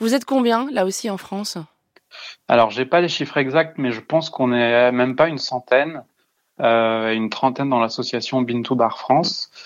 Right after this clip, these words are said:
Speaker 2: euh, à faire vraiment notre chocolat de A à Z, euh, parce que conventionnellement, la plupart des chocolatiers ne fabriquent pas eux-mêmes le chocolat.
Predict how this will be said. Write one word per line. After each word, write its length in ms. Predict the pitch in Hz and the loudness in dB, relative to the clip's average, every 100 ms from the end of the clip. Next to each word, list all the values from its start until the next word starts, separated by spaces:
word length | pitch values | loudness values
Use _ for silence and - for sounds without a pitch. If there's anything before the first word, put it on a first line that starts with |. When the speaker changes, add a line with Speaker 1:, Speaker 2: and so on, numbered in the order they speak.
| - - _ _ - | -20 -20 _ _ -2
Speaker 2:
euh, 760 | 127 117 117 113 107 113 127 139 | 4 6 6 4 2 2 0 0
à 160 | 117 | 0
faire 220 | - 143 | 0 -4
vraiment 340 | 123 120 139 156 | -2 0 2 2
notre 200 | 143 131 | 0 -4
chocolat 340 | 135 131 135 | -8 0 2
de 180 | 131 123 | 2 0
A 180 | 143 139 | 4 4
à 80 | 127 | 2
Z, 100 | 113 143 165 | 0 -2 -2
euh, 640 | 139 135 135 123 117 113 113 | -4 -4 -2 -2 -2 -6 -8
parce 180 | - 117 | -10 -10
que 140 | - 139 | -10 -10
conventionnellement, 640 | - 127 127 - 127 151 | -6 -2 -2 -2 -2 2
la 100 | 147 | 0
plupart 320 | - - 143 | 0 0 0
des 100 | 139 | 2
chocolatiers 720 | 131 120 - 120 113 - 143 156 _ _ _ | -4 -10 -6 -4 -6 -4 -4 -6 _ _ _
ne 100 | 120 | -6
fabriquent 520 | 113 151 143 131 - | 2 2 2 -2 -2
pas 260 | - 143 - | 0 0 0
eux-mêmes 320 | 156 156 151 | -2 0 -2
le 60 | 139 | -4
chocolat. 600 | - 120 127 127 165 180 | -8 -8 -2 2 4 2